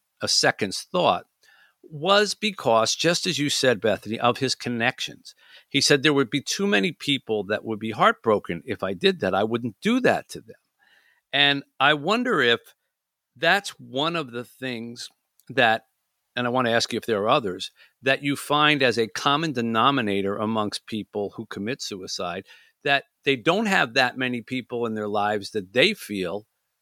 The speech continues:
would miss them. Don't have those connections with the people that they think, "Well, I can't do this to them, even though I'm feeling bad about myself," because that, Maury had every reason physically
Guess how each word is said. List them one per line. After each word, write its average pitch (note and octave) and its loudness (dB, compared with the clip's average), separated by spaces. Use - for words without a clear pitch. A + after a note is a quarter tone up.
would C#3+ 4
miss A3 2
them. G#2+ -6
Don't F#3 2
have G3 2
those E3+ 0
connections C#3+ -4
with C3 -6
the - -20
people C#3 -6
that B2+ -4
they C3+ -4
think, C3+ -4
"Well, B2+ 2
I B2 2
can't C3+ -4
do C#3 -4
this B2 -4
to A#2+ -6
them, G2+ 0
even B2+ -4
though A2+ 2
I'm B2 4
feeling A2+ -8
bad A2+ -4
about G#2+ -6
myself," G#2+ -6
because D3 -4
that, - -2
Maury A#3 2
had D#3 2
every F3 0
reason A2+ -6
physically - 2